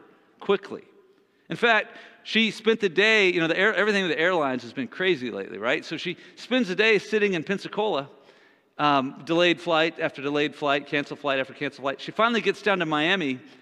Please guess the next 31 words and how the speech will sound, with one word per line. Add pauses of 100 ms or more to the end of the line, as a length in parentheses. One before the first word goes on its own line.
(220)
and
we
sent
her
with
three
heavy
bags. (400)
Okay,
none
of
them
were
for
her. (280)
They
were
for
two
different
families. (520)
And
so
she's
got
all
these
bags,
and
evidently
she,